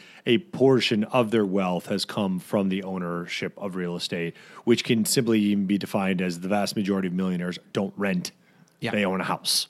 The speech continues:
Speaker 2: Yeah.
Speaker 1: Okay,
Speaker 2: If you
Speaker 1: well,
Speaker 2: own a house,
Speaker 1: if
Speaker 2: yeah,
Speaker 1: you own a
Speaker 2: that
Speaker 1: house,
Speaker 2: gets
Speaker 1: therefore,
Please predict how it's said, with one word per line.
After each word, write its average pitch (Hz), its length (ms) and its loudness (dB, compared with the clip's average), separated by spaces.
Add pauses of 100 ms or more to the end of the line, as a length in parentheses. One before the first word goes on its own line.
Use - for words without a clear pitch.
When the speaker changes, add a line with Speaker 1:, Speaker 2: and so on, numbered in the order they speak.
Speaker 2:
Yeah. 123 160 -4
Speaker 1:
Okay, 110 200 -6
Speaker 2:
If 123 120 -4
you 117 240 0
Speaker 1:
well, 110 140 -6
Speaker 2:
own 117 100 -2
a 110 40 -4
house, 107 480 -6
Speaker 1:
if - 80 -2
Speaker 2:
yeah, 113 80 0
Speaker 1:
you 120 120 6
own 123 60 6
a 117 60 6
Speaker 2:
that - 20 4
Speaker 1:
house, 117 160 8
Speaker 2:
gets 117 100 0
Speaker 1:
therefore, 104 600 2